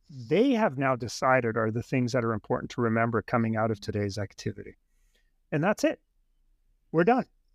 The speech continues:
Everybody has notes. So we can take pictures of it. We can post it. They can take their own pictures. Um,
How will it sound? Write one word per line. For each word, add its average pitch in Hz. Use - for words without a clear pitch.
Everybody 190
has 175
notes. 143
So 131
we 113
can 147
take 139
pictures 180
of 170
it. 160
We 139
can 110
post 156
it. 135
They 120
can 110
take 127
their 127
own 160
pictures. 156
Um, 120